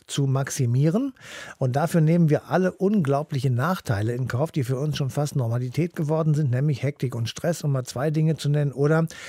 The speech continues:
die Anpassung unseres persönlichen Lebens an die Bedürfnisse der Arbeit. Und wir wollen immer mehr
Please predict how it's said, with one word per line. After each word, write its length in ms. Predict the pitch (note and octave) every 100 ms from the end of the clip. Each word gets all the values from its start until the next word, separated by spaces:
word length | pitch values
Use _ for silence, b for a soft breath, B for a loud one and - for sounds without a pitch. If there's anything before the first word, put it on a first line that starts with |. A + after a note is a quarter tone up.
| B B -
die 120 | C#3+
Anpassung 540 | D#3+ G3 F3+ F3 F3
unseres 220 | D3+ D#3+ D3+ C#3+
persönlichen 640 | C#3 B2 C#3 G3+ G3 D3
Lebens 400 | B2 C3 F#3+ G#3+
an 100 | E3
die 80 | C#3
Bedürfnisse 580 | B2+ A#2+ D#3 E3+ E3 D#3
der 180 | D#3 B2+
Arbeit. 520 | C3 B2 G2+ - - _ B B B B
Und 300 | - E3+ A3
wir 160 | E3+ C3
wollen 220 | D#3+ E3+
immer 240 | D#3+ C#3+ B2+
mehr 460 | C3 D3 G#3 C#4+